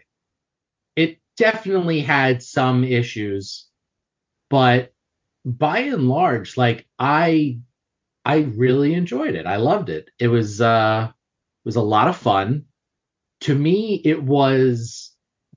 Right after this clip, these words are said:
uh, spiritually exactly like the first two in that,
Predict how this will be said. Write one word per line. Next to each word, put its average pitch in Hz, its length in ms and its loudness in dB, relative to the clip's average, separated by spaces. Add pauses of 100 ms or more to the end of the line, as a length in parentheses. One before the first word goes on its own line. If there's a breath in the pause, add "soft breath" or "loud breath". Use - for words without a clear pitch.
uh, 135 420 4
spiritually 175 1160 0
exactly 135 640 0
like 120 300 0
the 120 80 -8
first 131 420 -2
two 87 340 -6 (480)
in 120 160 2
that, 113 520 2